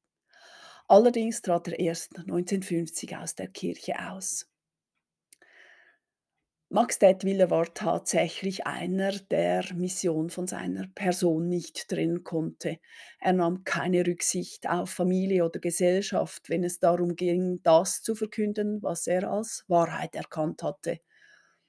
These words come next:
Dabei nahm er Bußgelder oder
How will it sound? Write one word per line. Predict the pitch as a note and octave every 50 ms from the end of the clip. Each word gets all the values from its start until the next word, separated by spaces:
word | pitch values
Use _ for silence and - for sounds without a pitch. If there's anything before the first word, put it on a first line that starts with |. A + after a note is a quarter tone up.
| _ _ _ -
Dabei | - E3 E3+ D#3+ D#3+ D#3+
nahm | E3 D#3+ E3
er | E3 D#3+ E3
Bußgelder | D#3+ - A3 A#3+ A#3+ A#3 - - - G#3 F#3+ F#3 F#3 F#3+ F#3 F3+ - - _ _ _
oder | - - - - E3+